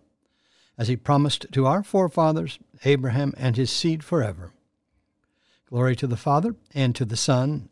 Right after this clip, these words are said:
and to the Holy Spirit, as it was in the beginning, is now, and will be forever.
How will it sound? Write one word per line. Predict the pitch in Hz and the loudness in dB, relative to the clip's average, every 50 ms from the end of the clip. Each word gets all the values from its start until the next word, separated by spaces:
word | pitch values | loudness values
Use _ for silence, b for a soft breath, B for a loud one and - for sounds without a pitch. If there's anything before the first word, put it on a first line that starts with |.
| _ _ | _ _
and | 139 135 135 139 151 147 127 120 - | 0 0 2 2 0 -2 -4 -6 -6
to | - 165 | -6 -2
the | 156 165 139 | 0 0 0
Holy | 170 180 180 165 | 0 0 0 -2
Spirit, | - - - - 190 220 208 - 90 - - _ _ _ _ _ _ _ _ _ _ _ _ _ _ - | -2 -4 -4 -4 -4 -4 -4 -8 -12 -16 -20 _ _ _ _ _ _ _ _ _ _ _ _ _ _ -4
as | 131 131 131 120 | 0 0 2 0
it | 165 147 - | 0 -2 -2
was | - 151 156 156 160 151 - | 0 0 2 2 0 -2 -4
in | - - 151 147 | -2 0 0 0
the | 135 | 2
beginning, | 113 117 113 143 202 233 190 101 87 107 - - _ - | 0 0 0 2 2 2 0 -2 -6 -10 -16 -20 _ -4
is | 160 175 175 165 | -4 -2 0 0
now, | 170 147 117 95 82 - - - _ - | 0 0 0 -2 -6 -10 -16 -20 _ -4
and | 143 123 107 107 | -4 -2 -2 2
will | 123 143 151 160 | 2 4 4 4
be | 160 143 147 151 | 4 2 2 0
forever. | 135 - 170 151 127 117 120 120 120 120 | 2 2 0 2 2 2 0 0 -4 -6